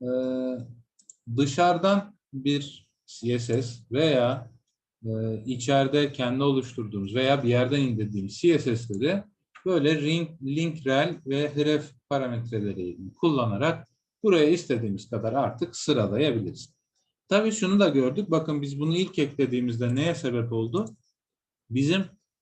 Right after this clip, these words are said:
ilk tasarımımızda, şöyle yapalım, bunu bir yokken bir daha bakalım. Bakın şu an yok, sadece bizim stillerimizden ibaret. Ee, şey nasıldı? Görünüm bu şekildeydi. Zoom mu var? Hayır. Yüzde yüzdeyiz şu anda.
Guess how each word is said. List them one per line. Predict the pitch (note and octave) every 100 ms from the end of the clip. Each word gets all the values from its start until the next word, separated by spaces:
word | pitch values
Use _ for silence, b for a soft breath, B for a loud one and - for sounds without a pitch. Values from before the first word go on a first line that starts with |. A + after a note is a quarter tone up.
| _
ilk | F3+ G3+ - - -
tasarımımızda, | D3 B2 C#3 C3 A#2+ A2+ G2+ G2+ D3 -
şöyle | - A#2+ G#2+
yapalım, | G#2+ G2+ G2+ G2
bunu | G#2+ G#2
bir | G#2
yokken | G#2+ B2 - A#2+ A2
bir | G#2+
daha | A2+ A2
bakalım. | G2 - F#2+ D#3+ - - _ _ _ _ -
Bakın | A#2 A#2+
şu | - D3+
an | C3+
yok, | D3 D3+
sadece | - E3+ B2+ C3
bizim | B2+ C#3
stillerimizden | C3+ - A#2+ A2 G2+ F#2+ G2+
ibaret. | F#2+ F2+ F2+ A#2+ G3+ - - _ _ _ _ _ _ _ _ _ _ -
Ee, | C3 C3 C3 B2+ A#2+
şey | F3 E3+
nasıldı? | F#3+ E3 A#2+ G2+ D3+ G#3+ D3
Görünüm | C3+ C3 A#2+ A3 G#3
bu |
şekildeydi. | G3+ C#3+ - A#2+ G#2+ F#2+ - - _ _ _ _ G#2+
Zoom | G2+ C#3 F3
mu | D3+ A#2+
var? | A2+ E3+ E3+
Hayır. | D#3 A#2 A2 - -
Yüzde | C#3 C#3+ C3
yüzdeyiz | C3+ C3+ A#2+ A2+ G2
şu | - G2+ F#2
anda. | F#2+ D#3 -